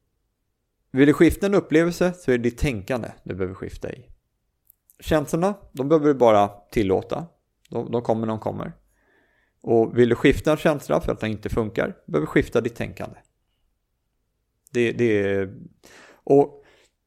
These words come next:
dina, vad du säger och vad du gör i sin tur leder till dina resultat. Så därför blir det också, eh, indirekt blir du ansvarig för dina resultat i livet.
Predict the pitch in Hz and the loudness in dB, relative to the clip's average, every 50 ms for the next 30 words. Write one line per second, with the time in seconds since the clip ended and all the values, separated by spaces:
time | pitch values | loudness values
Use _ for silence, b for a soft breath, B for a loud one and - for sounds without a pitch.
0 | _ _ _ - - _ _ _ _ _ - 135 143 147 139 139 135 - - - | _ _ _ -20 -20 _ _ _ _ _ -4 0 0 2 2 0 -2 -2 -4 0
1 | 127 139 143 139 135 - - 156 151 151 147 147 135 123 123 123 120 131 139 180 | 2 2 4 2 0 2 4 4 4 6 6 4 4 6 4 4 4 4 2 2
2 | 170 139 113 120 127 - 127 - - 147 147 143 - - 120 120 117 113 104 104 | 4 6 4 4 2 0 -2 -2 -2 -2 -2 -2 -4 -2 -2 0 0 0 0 0
3 | 98 104 - - 110 113 104 95 92 90 113 127 - 196 180 - - - - - | -2 -2 -2 -2 -2 -2 -2 -4 -4 -4 -2 -2 0 0 0 0 -2 -2 -4 -14
4 | _ - - - 104 104 117 120 117 - 131 110 113 104 101 101 98 92 - - | _ -12 -8 -4 0 2 2 2 0 -2 -4 -2 0 0 0 2 0 0 -2 -6
5 | - 95 95 - - _ _ _ _ _ _ _ _ _ _ _ _ _ _ _ | -10 -10 -10 -10 -16 _ _ _ _ _ _ _ _ _ _ _ _ _ _ _
6 | _ - _ - _ _ _ _ - - 110 101 98 - 127 123 113 107 98 110 | _ -20 _ -20 _ _ _ _ -10 -6 -6 -6 -4 -4 -4 0 2 2 2 2
7 | - - - - 104 95 101 104 98 87 - - 92 92 98 - - 90 87 87 | 0 -4 -4 0 0 2 2 0 -2 -2 -4 -2 -2 -2 -2 -2 -2 -4 -2 -2
8 | 98 95 92 92 92 92 - - 95 - 95 98 - - - 151 185 190 - - | -4 -6 -8 -6 -8 -8 -8 -8 -8 -6 -6 -6 -6 -6 -6 -6 -6 -10 -12 -16
9 | _ _ - | _ _ -20